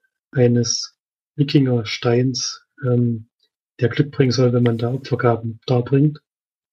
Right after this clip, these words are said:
Darum dreht sich so die erste Geschichte.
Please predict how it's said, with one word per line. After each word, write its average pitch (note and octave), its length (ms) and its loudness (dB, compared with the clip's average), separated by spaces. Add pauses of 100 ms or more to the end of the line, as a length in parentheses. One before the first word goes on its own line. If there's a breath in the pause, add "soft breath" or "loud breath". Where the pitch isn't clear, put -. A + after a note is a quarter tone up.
(1160)
Darum A#2 220 2
dreht - 240 -2
sich B2+ 120 0
so B2+ 80 2
die A#2+ 60 2
erste C#3+ 260 0
Geschichte. D3+ 540 -4